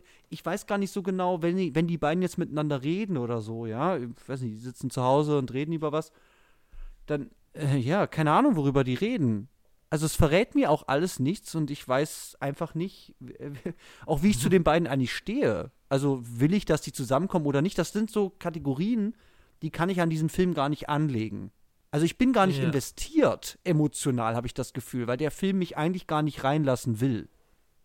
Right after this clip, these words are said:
Speaker 2: Ja, ja, es ist schon wie alles unter so einer Glasglocke irgendwie, wo man da irgendwie durchschaut.
Speaker 1: Ja, total.
Speaker 2: Ja.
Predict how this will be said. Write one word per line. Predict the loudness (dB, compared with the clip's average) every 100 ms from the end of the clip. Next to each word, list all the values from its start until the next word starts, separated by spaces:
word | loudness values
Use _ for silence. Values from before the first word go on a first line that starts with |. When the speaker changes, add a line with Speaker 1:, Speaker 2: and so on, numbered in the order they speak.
| _
Speaker 2:
Ja, | -4 -2
ja, | 0 0
es | -2
ist | -8 -4
schon | -4
wie | -4 -4
alles | -4 -6
unter | -6 -6
so | -6
einer | -8
Glasglocke | -4 -4 -4 -10 -12 -10
irgendwie, | -10 -12 -12 -12 -12
wo | -12
man | -12 -12
da | -12
irgendwie | -14 -16 -16
durchschaut. | -16 -14 0
Speaker 1:
Ja, | 0 2
total. | 0 0 0 0 0 -4 -12 _ -16
Speaker 2:
Ja. | -10 -10 -10